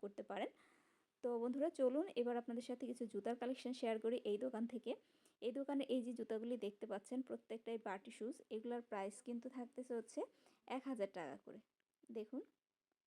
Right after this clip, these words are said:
ওনারা চায় হচ্ছে যখন, আহ, আপনারা যাবেন, চাইবে হচ্ছে পনেরোশো টাকা করে, কিন্তু এক হাজার টাকা করে আপনারা আমার চ্যানেলের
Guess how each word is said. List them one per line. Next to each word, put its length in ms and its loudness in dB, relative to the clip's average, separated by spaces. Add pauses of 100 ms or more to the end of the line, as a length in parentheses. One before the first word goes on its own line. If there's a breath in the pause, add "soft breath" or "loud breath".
(1080)
ওনারা 280 -2
চায় 400 4
হচ্ছে 420 4
যখন, 360 0
আহ, 280 -2
আপনারা 300 0
যাবেন, 400 2
চাইবে 340 4
হচ্ছে 200 0
পনেরোশো 480 -2
টাকা 240 0
করে, 240 2
কিন্তু 240 -2 (100)
এক 180 -4
হাজার 320 -2
টাকা 220 -2
করে 160 -4
আপনারা 280 -4
আমার 240 -2
চ্যানেলের 420 -2